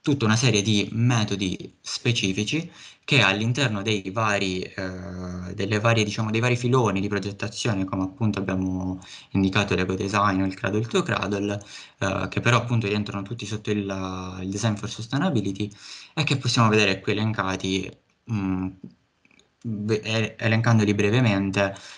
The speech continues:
I più famosi, famosi sono sicuramente il life cycle assess-, assessment, eh, le checklist dei prodotti, eh, bannati o vietati, eh, perché, mm, eh,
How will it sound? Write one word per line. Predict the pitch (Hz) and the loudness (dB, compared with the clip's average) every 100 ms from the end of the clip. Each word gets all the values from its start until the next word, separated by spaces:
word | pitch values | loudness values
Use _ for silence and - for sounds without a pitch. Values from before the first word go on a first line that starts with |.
| - | -4
I | 110 | 0
più | 113 | 0
famosi, | - 117 107 101 - - | 4 4 4 0 -4 -8
famosi | - 113 107 101 98 | 0 2 2 0 -4
sono | 92 107 98 | -2 0 -2
sicuramente | 104 101 101 101 98 98 | -2 -2 0 0 0 0
il | 95 | 2
life | 95 95 92 92 90 101 110 - | 0 0 -2 -4 -2 2 2 2
cycle | - 98 98 101 | -4 -2 0 0
assess-, | 117 - 98 - - | -2 -2 -2 -6 -14
assessment, | - 104 - 95 - 117 135 143 151 143 - - - - - | -8 -8 -4 -6 -4 -2 -2 -2 -4 -6 -14 -18 -20 -12 0
eh, | 104 95 92 90 90 90 87 87 - _ | 4 4 2 -2 -2 -4 -4 -6 -10 _
le | - 123 | 0 2
checklist | 120 123 113 113 104 - 98 95 107 | 4 2 0 -4 -4 -2 -4 -2 0
dei | 104 | -2
prodotti, | 104 113 107 107 - - 104 104 | 0 -2 0 -2 -6 -4 0 0
eh, | 101 95 92 92 92 90 90 | 0 -4 -4 -6 -6 -6 -6
bannati | 98 95 95 95 113 107 | -2 0 2 2 2 2
o | |
vietati, | 95 95 95 104 107 101 98 98 - - - | 0 -2 -2 0 0 0 -4 -4 -14 -20 -8
eh, | 101 90 90 - - | -4 -2 -4 -6 -4
perché, | - - 101 95 95 92 | -4 0 0 2 2 0
mm, | 92 90 87 - _ _ _ _ - - | -2 -4 -6 -14 _ _ _ _ -20 -12
eh, | 98 92 92 90 90 87 87 90 | -6 -4 -4 -4 -6 -6 -6 -8